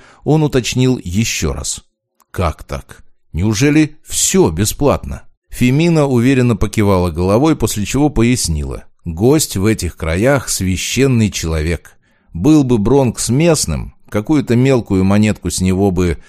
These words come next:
может, статься и попросили. Ну или, если нет денег, то предложили бы помочь мужской силой. Дров там наколоть, воды принести. Но именно его вид явно выдавал чужестранца,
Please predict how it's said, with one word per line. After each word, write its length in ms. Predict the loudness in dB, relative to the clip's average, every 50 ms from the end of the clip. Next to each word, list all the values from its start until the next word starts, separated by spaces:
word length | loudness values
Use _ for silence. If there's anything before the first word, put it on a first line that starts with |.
| _ _ -4
может, 320 | -2 -2 -2 -2 -2 -2
статься 420 | -4 -2 0 0 0 0 0 -2 -2
и 160 | -4 -4 -4
попросили. 800 | -4 -4 -2 0 0 0 0 0 -2 -2 -2 -4 -6 -6 -10 -14 -18 -20 -20 _ -2
Ну 220 | 2 4 6 6
или, 180 | 6 6 4 4
если 460 | 4 4 4 2 2 2 2 2 2
нет 320 | 4 4 2 2 0 -2
денег, 420 | -2 0 0 2 2 0 -2 0 -2
то 100 | 0 0
предложили 540 | 0 -2 0 0 0 0 2 2 2 2
бы 160 | 2 0 -2 0
помочь 520 | 0 0 2 2 2 0 0 -4 -10 -12 _
мужской 540 | -6 -4 -2 -2 -2 -4 -2 0 0 0 0
силой. 480 | -2 -4 -6 -6 -8 -8 -10 -12 -14 -20 -20 _ _ _
Дров 400 | -8 -2 0 2 4 4 2 2
там 200 | 0 0 0 0
наколоть, 600 | 0 0 0 2 2 4 4 2 2 0 -4 -12
воды 460 | -12 -4 -2 -2 0 2 2 2 2 0
принести. 720 | 0 -2 0 0 0 -2 -4 -8 -8 -8 -8 -8 -10 -14 -20 _ _ _ _
Но 240 | 0 2 2 4 4
именно 360 | 2 2 2 2 2 2 2
его 480 | 0 0 2 2 2 2 4 2 2
вид 360 | 2 2 0 -2 -2 -4 -6 -4
явно 340 | 0 2 2 2 2 2
выдавал 400 | 0 2 2 2 2 2 2 2
чужестранца, 1040 | 0 -2 -2 -2 0 0 -2 -4 -2 -2 -2 0 0 -2 -4 -4 -6 -8 -10 -12